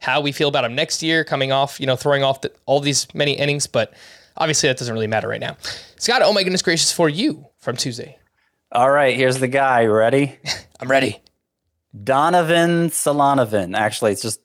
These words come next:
Speaker 2: it's Donovan Solano is the actual name.
Speaker 1: Who's that?
Speaker 2: <laughs> Who is that? Come on.
Speaker 1: <laughs>
Speaker 2: So,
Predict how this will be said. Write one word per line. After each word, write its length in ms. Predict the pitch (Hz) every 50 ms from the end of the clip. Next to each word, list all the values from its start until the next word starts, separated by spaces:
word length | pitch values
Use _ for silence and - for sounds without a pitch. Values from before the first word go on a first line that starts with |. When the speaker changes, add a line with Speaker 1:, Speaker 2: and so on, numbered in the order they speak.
| _
Speaker 2:
it's 180 | 139 127 110 -
Donovan 520 | - - 135 143 147 147 135 143 143 135
Solano 720 | 127 - 131 113 110 110 110 107 95 85 76 78 87 90 - -
is 200 | 113 101 92 95
the 100 | 98 92
actual 420 | 87 87 90 - - 90 85 80
name. 300 | 78 78 78 78 82 - _ - 175
Speaker 1:
Who's 140 | 175 156 151
that? 260 | 160 135 - - _ _ _ _ _ _ _ _ _ _ _ _ _ _ _ _ _ -
Speaker 2:
<laughs> 20 | - 110 - - - - - -
Who 180 | 180 - 226 -
is 180 | 110 - - -
that? 340 | - - - - - - - -
Come 220 | - - - - 160
on. 260 | - - - - - -
Speaker 1:
<laughs> 40 | - - - _ _ - - - - - - _ -
Speaker 2:
So, 600 | - 151 151 151 151 147 147 143 143 139 -